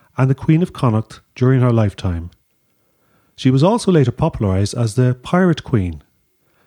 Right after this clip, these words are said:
Now, there's so much I could write about this lady, her exploits and legends, but not in this short letter. In fifteen sixty-six, Grace O'Malley got married to Richard Burke. Now, the Burkes were the overlords of the O'Malleys, and this, a second mar-,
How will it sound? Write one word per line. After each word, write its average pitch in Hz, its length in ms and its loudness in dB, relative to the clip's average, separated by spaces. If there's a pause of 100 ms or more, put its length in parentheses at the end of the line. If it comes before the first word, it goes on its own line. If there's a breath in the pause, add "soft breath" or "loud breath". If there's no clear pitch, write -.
(280)
Now, 131 120 4
there's 135 160 0
so 220 220 2
much 196 200 0
I 131 40 2
could 117 160 -2
write 120 220 2
about 113 260 0
this 190 240 0
lady, 95 460 -2
her 107 300 0
exploits 120 500 -2
and 110 120 0
legends, 107 520 0 (400 soft breath)
but 107 120 -4
not 131 300 0
in 131 100 2
this 127 120 2
short 107 300 0
letter. 85 340 -4 (1500)
In 214 220 2
fifteen 147 420 2
sixty-six, - 800 -4 (420)
Grace 151 280 2
O'Malley 185 300 2
got 120 260 -2
married 117 340 2
to 113 300 -2
Richard 131 400 -2
Burke. - 420 -4 (680)
Now, 143 260 4
the 110 140 -6
Burkes 220 340 0
were 170 100 2
the 135 160 2
overlords 120 640 2
of 120 200 -6
the 120 80 2
O'Malleys, 113 480 0
and 107 160 -6
this, 127 300 -2
a 95 100 -6
second 113 360 -4
mar-, 107 220 -2